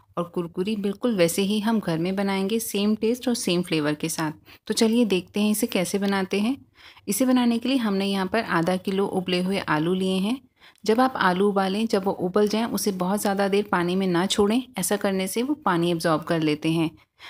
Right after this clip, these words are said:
और फिर इन्हें निकाल कर हम ठंडा कर लेंगे। हमने इन्हें फ्रिज में रखकर ठंडा कर लिया है। अब हम इन्हें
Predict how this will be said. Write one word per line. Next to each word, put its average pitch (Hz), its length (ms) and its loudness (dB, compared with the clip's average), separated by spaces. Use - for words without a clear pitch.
और 180 80 2
फिर 233 200 0
इन्हें 233 200 4
निकाल 185 360 2
कर 208 160 -2
हम 226 180 0
ठंडा 180 320 0
कर 202 180 2
लेंगे। 208 420 0
हमने 190 240 2
इन्हें 208 160 2
फ्रिज 196 280 2
में 196 100 0
रखकर 180 280 -2
ठंडा 185 320 0
कर 175 200 0
लिया 180 260 -2
है। 214 240 -4
अब 208 160 2
हम 220 140 2
इन्हें 214 240 0